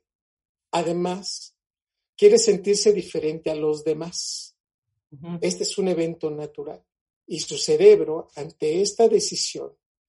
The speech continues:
Speaker 1: lo hace sentirse distinto y al mismo tiempo reforzando su posición.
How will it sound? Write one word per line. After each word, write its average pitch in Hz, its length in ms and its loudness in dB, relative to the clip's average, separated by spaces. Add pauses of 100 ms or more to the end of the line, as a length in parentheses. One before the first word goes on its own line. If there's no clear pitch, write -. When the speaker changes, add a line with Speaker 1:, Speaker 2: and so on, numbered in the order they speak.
(580)
Speaker 1:
lo 175 120 2
hace 208 160 2
sentirse 220 500 4
distinto 202 500 0
y 175 100 4
al 165 100 0
mismo 226 300 2
tiempo 196 320 4
reforzando 170 640 -2
su - 180 -8
posición. 170 640 -8